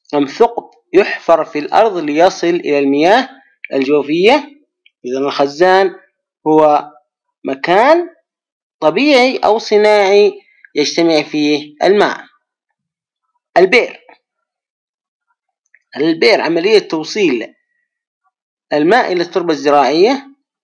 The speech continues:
أم أنه يتكون من قطع أو طبقات رسوبية متلاصقة ببعض؟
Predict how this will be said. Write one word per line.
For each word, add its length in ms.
أم 140
أنه 280
يتكون 380
من 120
قطع 340
أو 100
طبقات 480
رسوبية 480
متلاصقة 600
ببعض؟ 440